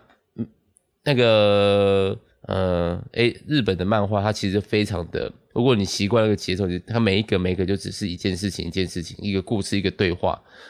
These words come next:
它其实有点像分镜稿的概念了。我觉得在阅读上面来说，就会更接近那个，更接-，贴近我们的习惯。当然，这可能是因为我从小就看日本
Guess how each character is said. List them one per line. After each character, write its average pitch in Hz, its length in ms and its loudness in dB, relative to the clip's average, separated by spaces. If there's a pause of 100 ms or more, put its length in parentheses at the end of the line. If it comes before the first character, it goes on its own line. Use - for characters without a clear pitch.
(120)
它 117 80 0
其 117 120 2
实 120 80 4
有 123 60 6
点 104 100 2
像 110 160 2
分 104 200 0
镜 107 180 0
稿 82 160 -4
的 82 80 -6 (100)
概 85 200 0
念 87 200 -4
了。 - 200 -14 (1300)
我 95 120 -6
觉 113 160 2
得 113 80 4
在 123 240 2
阅 127 220 2
读 90 160 -2
上 101 160 2
面 101 120 2
来 87 80 2
说， 87 160 -2
就 90 100 0
会 95 60 2
更 98 260 0
接 95 300 0
近 90 380 -4 (560)
那 90 100 -8
个， 87 400 -4
更 101 240 0
接-， - 200 -10
贴 104 200 2
近 113 160 0
我 92 80 2
们 85 160 0
的 85 80 -2
习 82 260 -8
惯。 82 240 -2 (220)
当 156 140 4
然， 135 100 4
这 147 180 2
可 117 120 0
能 95 120 2
是 113 160 -2
因 120 80 4
为 101 80 2
我 90 60 4
从 92 240 -2
小 104 140 2
就 92 80 2
看 95 280 0 (440)
日 120 120 0
本 92 320 -2